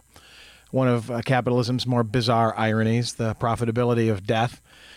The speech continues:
Uh, great artists die, their back catalog, you know, scales, uh, sales skyrocket. So, uh, that's good for the fiscal coffers of Charlie Hebdo. Who else benefits from this, uh, attack?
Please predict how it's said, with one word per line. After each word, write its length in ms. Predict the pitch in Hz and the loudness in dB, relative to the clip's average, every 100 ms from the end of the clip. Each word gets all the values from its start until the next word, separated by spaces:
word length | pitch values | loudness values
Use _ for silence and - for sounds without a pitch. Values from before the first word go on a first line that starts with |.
| - | -14
Uh, 180 | - 107 | -8 -6
great 280 | 98 110 110 | -2 0 2
artists 400 | 113 110 110 - | 2 0 -2 -4
die, 340 | 123 113 113 113 98 | -2 0 0 -2 -4
their 160 | 110 98 | -6 -6
back 380 | 107 113 107 | -4 -4 -4
catalog, 520 | - 113 113 110 107 98 98 - | -4 -2 0 0 -2 -6 -16 -10
you 60 | 110 | -6
know, 220 | 104 101 117 | -4 -6 -8
scales, 540 | - 120 107 104 - - | -6 -2 -2 -2 -4 -6
uh, 160 | 110 101 | -8 -4
sales 340 | - 120 110 | -2 0 0
skyrocket. 600 | - 135 131 131 123 135 - - - - - - - - | -2 0 0 2 0 -4 -6 -20 -20 -20 -20 -20 -14 -2
So, 560 | - 165 160 160 156 | 2 4 6 6 4
uh, 420 | 151 151 147 151 | 2 2 4 4
that's 180 | 156 160 | 2 2
good 160 | 190 160 | 0 0
for 100 | 165 | 0
the 100 | 147 | 0
fiscal 360 | 170 165 151 | 0 0 -4
coffers 420 | 139 165 165 165 143 | 2 2 2 0 -8
of 100 | 131 | -4
Charlie 340 | 151 139 135 | 0 0 2
Hebdo. 340 | 131 131 135 135 | 0 2 2 2
Who 160 | 156 | 2
else 180 | 156 147 | 2 0
benefits 600 | 123 143 160 147 165 156 | 0 0 0 0 -2 0
from 320 | - 156 151 | -2 0 0
this, 320 | 151 151 - 156 | 0 0 0 2
uh, 300 | 143 139 135 | 0 0 -2
attack? 600 | 139 139 143 156 156 | -6 0 0 0 -2